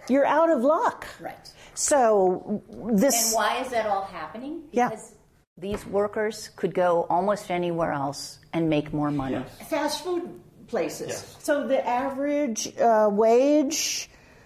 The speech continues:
Speaker 1: was ten forty-seven, as I have down on my, yes. That is less than you get at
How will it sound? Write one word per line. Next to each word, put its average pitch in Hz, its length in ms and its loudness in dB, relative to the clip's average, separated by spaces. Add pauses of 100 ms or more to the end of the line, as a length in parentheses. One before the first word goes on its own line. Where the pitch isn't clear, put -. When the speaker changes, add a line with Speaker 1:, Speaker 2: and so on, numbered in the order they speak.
(120)
Speaker 1:
was 208 720 4 (100)
ten 233 380 0
forty-seven, 208 1000 -4
as - 200 -12 (280)
I 208 140 -2
have 240 300 -4
down 254 400 0
on 220 200 2
my, 220 380 2
yes. - 600 2 (1300)
That 330 220 2
is 277 200 2
less 302 300 2
than 320 160 4
you 302 120 4
get 285 320 2
at 269 280 0